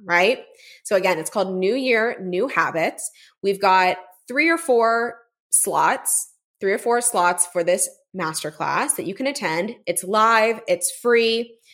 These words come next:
I'm gonna have the link in the show notes below where you can sign up for a session. The first one is on Sunday.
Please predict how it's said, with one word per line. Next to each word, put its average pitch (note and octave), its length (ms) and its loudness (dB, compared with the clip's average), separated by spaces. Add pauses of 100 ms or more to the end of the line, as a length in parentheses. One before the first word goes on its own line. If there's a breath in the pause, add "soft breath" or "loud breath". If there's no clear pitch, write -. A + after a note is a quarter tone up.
(280 soft breath)
I'm A3+ 80 -4
gonna G3 100 -2
have F#3+ 260 0
the F3+ 100 2
link F3 420 -2
in G3+ 120 -4
the F3+ 60 -4
show F3+ 220 -4
notes F#3+ 240 -2
below E3+ 400 0
where C4 80 2
you G3 100 -6
can F3+ 160 -10
sign E3+ 300 -2
up F#3+ 120 -4
for G3+ 120 -2
a F3+ 40 0
session. F3 420 -2
The G3 80 -6
first G3 360 -4
one A3 120 -4
is G3 100 -4
on E3+ 180 -4
Sunday. F3 880 2